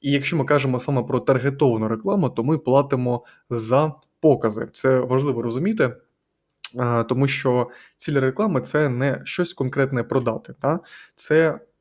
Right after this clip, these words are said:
а, першочергове, це показати людині, а, наш офер, нашу пропозицію. А потім вже йде робота воронки взаємодії. Да? Людина побачила рекламу, зрозуміла, що цей офер, ця пропозиція, яку вона побачила, вона релевантна.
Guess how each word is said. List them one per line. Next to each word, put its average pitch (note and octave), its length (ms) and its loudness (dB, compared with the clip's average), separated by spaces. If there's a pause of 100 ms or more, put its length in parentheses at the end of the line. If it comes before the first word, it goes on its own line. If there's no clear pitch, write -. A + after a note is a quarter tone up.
а, A#2+ 240 -4
першочергове, C#3 800 0
це C3 160 -4
показати B2 840 0 (120)
людині, A#2+ 600 -2 (380)
а, A2+ 240 -6
наш B2 280 -2
офер, A#2+ 340 0
нашу A#2+ 260 -4
пропозицію. A#2+ 720 -2 (160)
А C3 40 -8
потім F#3 320 0
вже A#2+ 220 -2
йде C3+ 360 0 (260)
робота A#2+ 460 0
воронки A2 720 0 (120)
взаємодії. A2 600 0
Да? B2+ 160 2
Людина B2 300 2
побачила A2+ 500 -2
рекламу, F3+ 500 -2
зрозуміла, B2+ 480 0
що A#2 160 -6
цей A#2 200 -4
офер, A#2 340 -2
ця A#2+ 160 -4
пропозиція, A#2+ 640 -4
яку A2+ 160 -8
вона A2 160 -4
побачила, A2+ 540 -4
вона A#2+ 220 0
релевантна. B2 640 0